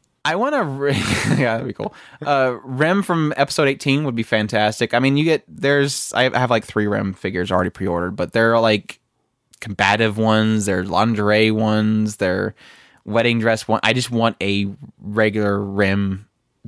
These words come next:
being beautiful, like, episode eighteen type, not the later part of episode eighteen. I'm talking about the cute part, okay? Not the Twister part, okay? Uh, but yeah.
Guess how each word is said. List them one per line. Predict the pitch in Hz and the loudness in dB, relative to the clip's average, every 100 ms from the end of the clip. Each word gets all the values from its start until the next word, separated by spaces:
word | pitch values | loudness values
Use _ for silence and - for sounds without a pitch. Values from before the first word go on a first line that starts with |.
| 107 | 0
being | 107 104 98 92 | 2 2 0 -4
beautiful, | 101 101 95 101 92 | -4 -4 -4 -4 -4
like, | 90 82 | -4 -4
episode | 92 - 196 | -4 -4 -2
eighteen | 90 - 95 92 | -4 -4 -6 -4
type, | 98 76 - - - | -4 -4 -6 -12 -4
not | 107 107 _ - | -2 -4 _ -2
the | 113 | 0
later | 113 107 104 | 2 2 0
part | - 104 | 0 0
of | 95 | 0
episode | 95 98 98 | -2 -2 -2
eighteen. | 92 95 | -2 -4
I'm | 90 | -2
talking | - 101 110 | 0 0 2
about | 104 | 2
the | 107 | 0
cute | - - 120 | -2 0 0
part, | - 104 104 | 0 0 0
okay? | 131 120 117 - - - - - - _ _ _ - | 0 0 0 -6 -20 -20 -20 -20 -20 _ _ _ -4
Not | 143 156 - | 0 0 0
the | 165 151 - - | 0 0 -4 -10
Twister | - 170 - 143 | 0 0 2 0
part, | - 127 101 - | 2 0 0 -4
okay? | - 123 127 135 - _ _ _ _ _ _ _ _ - | -4 0 0 0 -4 _ _ _ _ _ _ _ _ -4
Uh, | 107 101 95 104 - _ _ _ _ _ _ | 0 2 0 -2 -8 _ _ _ _ _ _
but | 123 | -2
yeah. | 104 | 0